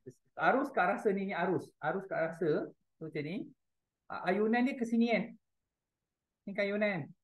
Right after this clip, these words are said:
ke sini. So, maksudnya mestilah, ah, magnet-magnet tu daripada utara ke selatan. Dia ke arah bawah. Jadi, utara, X,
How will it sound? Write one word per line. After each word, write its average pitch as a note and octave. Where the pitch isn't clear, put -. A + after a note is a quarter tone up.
ke D#3
sini. D#3+
So, D4
maksudnya G3
mestilah, G#3+
ah, D3+
magnet-magnet F3
tu B3
daripada E3+
utara E3
ke C#4
selatan. D#3
Dia C4
ke A#3
arah G#3
bawah. G#3
Jadi, E3+
utara, D#3
X, A#3+